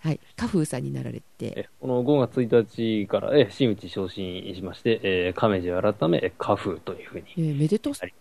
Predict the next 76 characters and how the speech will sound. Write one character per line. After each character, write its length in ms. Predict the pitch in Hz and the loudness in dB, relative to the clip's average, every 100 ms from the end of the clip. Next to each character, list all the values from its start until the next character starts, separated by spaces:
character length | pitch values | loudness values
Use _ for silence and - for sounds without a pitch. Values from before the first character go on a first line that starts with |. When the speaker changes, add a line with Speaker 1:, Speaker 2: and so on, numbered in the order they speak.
| _ | _
Speaker 2:
た。 60 | - | -6
Speaker 1:
め 120 | 156 | -2
で 100 | 170 | -2
た 320 | - 220 220 214 | 0 0 2 2
い 280 | 214 208 - | 0 -4 -6
続 220 | 185 202 | -6 -4
き 100 | 180 | -4
で 120 | 135 | -4
す 80 | 135 | -2
よ 60 | 147 | 0
ね。 160 | 147 | 2
四 180 | - 226 | 0 2
月 240 | 262 - | 2 4
が 160 | 208 156 | 2 4
楽 260 | 143 - 139 | 4 0 -2
八 160 | - | -4
さ 120 | - | -6
ん 40 | 123 | -8
だ 80 | 135 | -10
っ 40 | |
た 100 | - | -14
で 80 | - | -8
し 80 | 208 | 0
ょ？ 300 | 233 311 440 | 4 4 4
Speaker 2:
そ 240 | - 185 | 8 8
う 40 | |
で 80 | 127 | 8
す 140 | - 127 | 4 6
ね。 60 | |
Speaker 1:
ね 40 | 107 95 90 87 220 | 6 4 0 -2 0
え。 380 | 214 190 160 247 226 - 208 - | 0 0 -2 -6 -12 -16 -8 0
Speaker 2:
続 220 | 117 101 | 2 2
き 140 | 101 | 2
で。 180 | 95 - - 180 | 0 -2 -4 -2
Speaker 1:
う 20 | |
ん、 220 | 170 160 | 0 -2
花 160 | - 196 | -6 -6
風 200 | 175 151 | -4 -4
さ 100 | 143 | -4
ん 60 | |
が 80 | 131 - | -6 -10
五 120 | 131 | -10
月 180 | 127 - | -10 -10
で 100 | 123 | -12
し 100 | 147 | -6
ょ？ 180 | 151 202 | -6 -6
す 160 | - | -4
ご 100 | 202 | -2
い 60 | 214 | -2
で 80 | - | -6
す 80 | |
よ 80 | - | -8
ね。 200 | 160 151 _ _ _ _ _ _ _ - | -6 -6 _ _ _ _ _ _ _ -6
Speaker 2:
は 240 | 95 92 | -2 -2
い。 140 | 82 - | -4 -4
Speaker 1:
あ 40 | |
ー。 380 | 147 143 139 139 - - - - | -4 -2 -2 -6 -10 -20 -20 -8
で、 80 | 294 | -6
そ 120 | 302 | -2
の 140 | 269 233 | -2 -2
お 20 | |
二 240 | - 214 | 0 0
人 140 | 196 165 | 2 0
の 160 | 151 | -2
お 40 | 156 | -2
話 440 | 185 170 165 165 | 0 0 -2 -2
を 80 | 143 | -4
聞 160 | - - | -6 -12
き、 300 | - 156 143 - - | -2 -2 -2 -6 -6
最 180 | - 262 | -2 0
後 100 | 214 | 0
に 120 | 165 | -2
ち 80 | 147 | -6
ょ 40 | |
っ 40 | 147 | -4
と、 380 | 135 127 110 | 0 0 -2